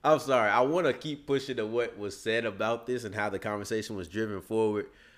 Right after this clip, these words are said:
But just for him to call them out and say, like, he's just acknowledging and honestly, I feel like verifying what everybody else already believes, that he's a bust.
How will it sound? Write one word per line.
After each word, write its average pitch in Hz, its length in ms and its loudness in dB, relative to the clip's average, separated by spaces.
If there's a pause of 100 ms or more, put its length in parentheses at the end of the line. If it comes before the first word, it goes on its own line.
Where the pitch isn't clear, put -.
(120)
But 117 160 -2
just 185 200 0
for 160 80 -4
him 165 180 -2
to 104 100 -2
call 120 320 2
them 104 160 -6
out 110 180 -2
and 90 140 -10
say, 92 180 -4
like, - 300 -12 (640)
he's 151 260 -2
just 160 260 -2 (220)
acknowledging 107 1040 -4
and 92 520 -8 (1900)
honestly, 123 440 -4
I 101 80 -4
feel 143 160 -10
like 110 220 0
verifying 101 680 0
what 87 140 -4
everybody 92 480 0
else 87 180 -8
already 87 240 -4
believes, 82 600 -10 (100)
that 85 140 -6
he's 90 200 -8
a 82 60 -10
bust. 78 480 -10